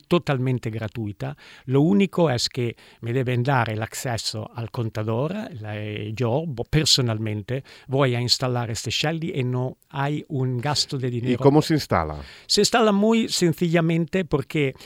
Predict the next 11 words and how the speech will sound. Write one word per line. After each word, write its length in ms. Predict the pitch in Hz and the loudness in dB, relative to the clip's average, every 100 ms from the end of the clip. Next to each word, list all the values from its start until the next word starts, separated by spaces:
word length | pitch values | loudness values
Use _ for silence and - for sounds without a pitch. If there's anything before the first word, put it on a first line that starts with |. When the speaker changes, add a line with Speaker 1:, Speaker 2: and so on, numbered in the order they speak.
| - | -8
Speaker 1:
se 180 | - 143 | -6 -2
trata 340 | 160 151 135 | -2 0 0
de 120 | 135 | -2
abrir 260 | 139 156 143 | 0 0 2
un 140 | 131 | 2
momento 420 | 135 143 151 135 127 | 2 2 2 0 -4
el 100 | 113 | -4
cuadro 580 | 127 110 113 143 190 - - - - | -4 -2 -2 -4 -4 -10 -20 -18 -8
del 160 | 92 | -4
Speaker 2:
Ujú. 80 | 98 | 0
Speaker 1:
contador, 640 | 139 120 123 110 117 156 | 0 0 0 -2 -2 -2